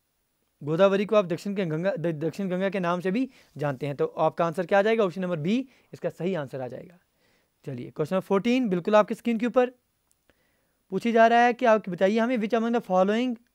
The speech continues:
companies has launched the mask verification feature in India? मास्क वेरिफिकेशन नाम का ये फीचर किस कंपनी ने लॉन्च किया इंडिया में? Amazon ने किया है,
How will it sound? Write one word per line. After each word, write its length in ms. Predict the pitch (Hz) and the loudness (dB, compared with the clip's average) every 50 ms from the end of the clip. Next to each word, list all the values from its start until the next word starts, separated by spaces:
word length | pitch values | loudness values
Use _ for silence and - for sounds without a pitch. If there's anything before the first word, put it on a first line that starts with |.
| _ - 202 | _ -2 -2
companies 420 | 196 190 185 220 202 190 165 147 | -2 0 0 -2 0 0 0 0
has 240 | 156 175 202 208 185 | 2 2 4 4 2
launched 340 | 196 196 202 196 233 233 208 | 2 0 0 0 -2 -2 -2
the 100 | 226 190 180 | 0 2 4
mask 380 | 180 190 185 - 262 247 - _ _ _ _ - - | 4 4 2 0 -4 -8 -8 _ _ _ _ -6 0
verification 580 | 151 175 190 202 - - 214 202 - 240 233 | 2 2 2 2 -2 -2 -2 -2 -2 -2 -6
feature 300 | - - 196 165 196 196 | -4 -4 -4 0 0 0
in 120 | 180 175 151 | 0 -2 -6
India? 260 | 135 127 131 123 - - _ _ _ _ _ _ _ _ - 147 | -6 -8 -10 -12 -12 -16 _ _ _ _ _ _ _ _ -6 2
मास्क 240 | 165 190 214 - | 4 4 4 4
वेरिफिकेशन 800 | 269 233 214 220 220 226 - - 233 226 202 - 240 240 233 233 - - | 2 2 4 4 4 2 0 2 2 2 2 2 -2 -2 -4 -4 -6 -6
नाम 240 | 185 185 190 202 208 | -2 0 0 0 2
का 100 | 202 233 | 4 4
ये 100 | 233 220 | 4 4
फीचर 300 | 220 - 202 180 240 226 | 2 -2 -6 -6 -6 -8
किस 240 | - - 262 220 - | -6 -6 -6 -6 -2
कंपनी 380 | - 208 196 175 196 208 214 | -2 -4 -2 -2 -2 -2 -2
ने 80 | 208 190 | -2 -2
लॉन्च 260 | 156 151 151 156 147 - | 0 0 -2 -2 -2 -4
किया 140 | 165 151 147 | -6 -6 -6
इंडिया 180 | 131 131 131 | -6 -8 -10
में? 140 | 131 135 - _ _ _ _ _ _ - | -10 -12 -14 _ _ _ _ _ _ -6
Amazon 300 | 143 143 151 160 196 220 | -4 -2 0 0 0 0
ने 100 | 240 226 | 0 0
किया 260 | - 233 233 240 240 | 0 2 2 4 4
है, 160 | 240 254 254 | 4 2 0